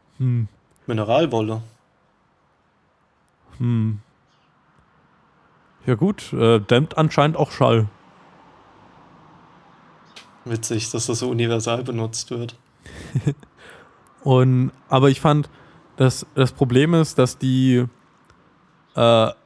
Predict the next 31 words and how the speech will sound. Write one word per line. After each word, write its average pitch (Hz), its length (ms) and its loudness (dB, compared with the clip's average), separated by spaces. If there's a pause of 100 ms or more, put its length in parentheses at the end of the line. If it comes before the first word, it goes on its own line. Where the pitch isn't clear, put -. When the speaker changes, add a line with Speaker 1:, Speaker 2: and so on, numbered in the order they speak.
(400)
Speaker 1:
dass 117 260 0
die 117 140 -2
halt 117 280 -8
alle, 123 280 -2 (140)
also 127 240 -6
die 110 80 -6
meisten 110 380 2
sahen 107 220 2
halt 123 120 2
einfach 117 340 -4 (280)
scheiße 127 480 2
aus. 117 280 -4 (300)
Und 127 100 0
dieses 117 300 -4
Haus 120 360 2 (220)
ist - 200 -4
in 123 100 4
einem 117 120 2
sehr 117 200 4
natürlichen 127 920 -2 (440)
Stil 120 400 -2
gebaut. 107 420 0
Es - 180 -10
ist 123 100 -6
viel 113 300 -4
Holz, 127 500 0
du 120 140 -4
hast 117 260 0
da 120 60 2
draußen 117 600 0
einen, 107 280 -2